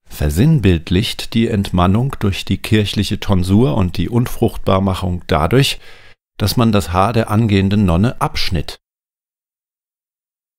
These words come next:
Sankt Paulus erklärt, dass er aus allen Christen Eunuchen machen möchte.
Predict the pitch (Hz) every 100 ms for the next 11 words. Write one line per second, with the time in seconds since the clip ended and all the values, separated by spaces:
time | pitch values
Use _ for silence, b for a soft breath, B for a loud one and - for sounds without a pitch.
0 | _ _ - 92 82 - 98 135 - 120
1 | 104 107 107 - 104 90 92 80 - -
2 | 104 110 - - 117 - - 110 101 87
3 | 110 147 90 76 65 76 67 67 - -